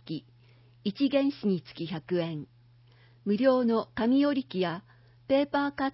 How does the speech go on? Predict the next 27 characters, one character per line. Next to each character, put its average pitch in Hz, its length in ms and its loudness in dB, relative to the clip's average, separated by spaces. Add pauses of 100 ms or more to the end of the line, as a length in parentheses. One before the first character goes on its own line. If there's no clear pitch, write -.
タ 220 80 -2
ー 185 200 -2
を 170 160 -2 (100)
設 196 180 -2
置 254 160 -6
し - 140 -18
て 233 120 2
い 214 140 0
る 202 180 -2
ワ 214 160 -2
ー 262 40 -8
ク - 180 -6
ス - 120 -18
テ 247 160 0
ー 226 40 -4
シ - 160 -6
ョ 165 80 -4
ン。 156 180 -10 (680)
予 196 120 2
約 247 300 0
が 226 100 0
必 - 280 -6
要 185 180 0
で 170 160 -6
す。 - 40 -20 (1600)
相 226 220 2
談。 196 300 -2